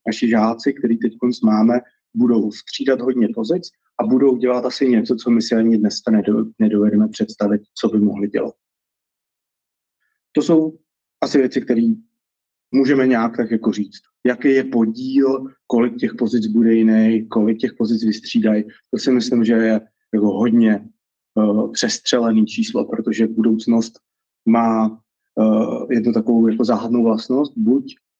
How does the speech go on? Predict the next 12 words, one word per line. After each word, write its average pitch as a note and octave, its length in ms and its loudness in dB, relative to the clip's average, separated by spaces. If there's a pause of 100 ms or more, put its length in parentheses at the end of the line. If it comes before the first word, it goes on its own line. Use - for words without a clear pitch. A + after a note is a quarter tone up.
(140)
jako A2+ 220 0 (100)
ty C3+ 100 2
změny, B2 460 2
které B2 240 -2
chceme B2 360 -2
při-, A#2+ 240 -6 (120)
přichází A#2+ 480 -2
buď A#2+ 320 0
výrazně C#3 560 2
rychleji, A#2 560 0 (160)
než C3 200 -6
čekáme, A2+ 560 0